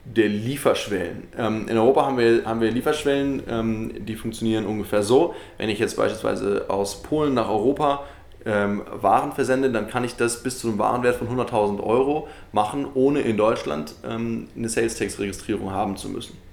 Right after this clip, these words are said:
In den U S A funktioniert das, ähm, ganz ähnlich, aber es gibt eben nicht zentral gesetzte Lieferschwellen, ähm, sondern diese Lieferschwelle setze ich mir in gewisser Weise selber. Ja, das hört sich erstmal ein bisschen,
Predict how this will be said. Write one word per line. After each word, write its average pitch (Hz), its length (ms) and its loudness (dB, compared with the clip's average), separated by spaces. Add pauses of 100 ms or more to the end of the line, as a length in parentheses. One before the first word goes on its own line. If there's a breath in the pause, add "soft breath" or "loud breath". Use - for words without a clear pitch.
(920)
In 123 100 2
den 123 140 2
U 127 40 4
S 117 120 2
A 120 160 4
funktioniert 135 400 -2
das, 117 260 0 (320 loud breath)
ähm, 107 320 -4 (240)
ganz 107 220 -2
ähnlich, 143 260 2
aber 117 140 2
es 113 100 -4
gibt 139 220 2
eben 120 280 2
nicht 147 360 0 (320 loud breath)
zentral 117 560 4
gesetzte 117 500 2
Lieferschwellen, 107 1040 0 (280 loud breath)
ähm, 110 340 2
sondern 113 220 2
diese 117 120 2
Lieferschwelle 135 440 4
setze 123 240 0
ich 117 100 -6
mir 120 140 2
in 110 60 0
gewisser 107 380 -2
Weise 101 440 2 (400 loud breath)
selber. 113 480 4 (420 loud breath)
Ja, 95 120 -2
das 104 160 0
hört 131 120 6
sich 127 140 0
erstmal 123 260 4
ein 113 60 2
bisschen, 110 500 2